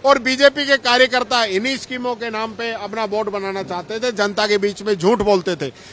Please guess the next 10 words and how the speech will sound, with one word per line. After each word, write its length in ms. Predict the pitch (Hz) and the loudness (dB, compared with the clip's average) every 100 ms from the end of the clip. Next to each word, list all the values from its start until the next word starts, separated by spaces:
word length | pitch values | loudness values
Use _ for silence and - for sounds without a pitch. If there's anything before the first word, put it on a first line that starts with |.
| - 175 | -4 2
आज 220 | 247 269 | 4 4
वो 80 | 269 | -2
सारी 280 | 226 233 240 | -4 -4 -6
चीजें 300 | 233 226 233 | -10 -8 -8
इन 100 | 220 | -6
लोगों 240 | 214 208 | -6 -6
को 140 | 202 208 | -6 -8
पता 280 | 185 220 240 | -8 -6 -6
चल 180 | 226 220 | -6 -8
गई 200 | 247 | -8